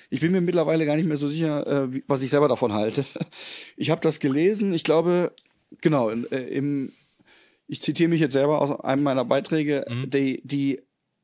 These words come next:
Speaker 1: äh, kostenlose Metalcore Bravo Fuse, <laughs> hab ich das genannt, das Magazin.
Speaker 2: So ist es ja auch.
Speaker 1: Ähm, und da hab ich das, glaub ich,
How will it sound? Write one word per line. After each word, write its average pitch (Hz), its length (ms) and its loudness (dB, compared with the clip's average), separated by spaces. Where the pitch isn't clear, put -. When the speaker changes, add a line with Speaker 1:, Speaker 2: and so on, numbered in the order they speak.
Speaker 1:
äh, 123 320 2
kostenlose 165 600 2
Metalcore 147 560 2
Bravo 135 460 2
Fuse, 160 640 -2
<laughs> - 220 -20
hab 131 200 -4
ich - 100 -6
das 156 180 -2
genannt, 143 400 -4
das 135 160 -4
Magazin. 147 640 -6
Speaker 2:
So 123 100 -6
ist 110 140 -6
es 104 120 -10
ja 92 100 -4
auch. 90 120 -10
Speaker 1:
Ähm, 139 540 0
und 135 160 -2
da 147 120 4
hab 165 100 2
ich 147 100 -2
das, 135 120 -4
glaub 131 140 2
ich, 131 180 -4